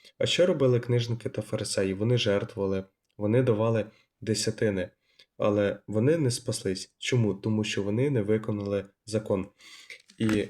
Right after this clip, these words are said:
Римлянам десять чотири написано: «Бо кінець закону Христос». І сьогодні люди беруть ось це місце Писання і говорять: «Ось, кінець закону Христос,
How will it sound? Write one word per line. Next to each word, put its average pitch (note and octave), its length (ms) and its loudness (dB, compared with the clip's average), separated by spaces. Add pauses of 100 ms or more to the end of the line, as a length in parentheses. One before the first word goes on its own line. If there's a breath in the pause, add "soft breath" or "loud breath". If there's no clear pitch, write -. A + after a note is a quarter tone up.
(140)
Римлянам C#3 720 2 (120)
десять A2 440 0
чотири E3 360 0
написано: G#2+ 540 -2
«Бо G#2+ 140 -2
кінець A2 320 0
закону D#3 360 0
Христос». A2 600 -4 (340 loud breath)
І C3+ 60 -8
сьогодні D#3+ 460 2
люди D3+ 260 2
беруть D#3+ 380 2
ось B2 160 -4
це A2 100 0
місце G#2+ 300 0
Писання G#2+ 460 -2
і - 80 0
говорять: C#3+ 560 -2
«Ось, C#3 280 2
кінець D#3+ 380 0
закону D3+ 360 0
Христос, C3+ 560 -2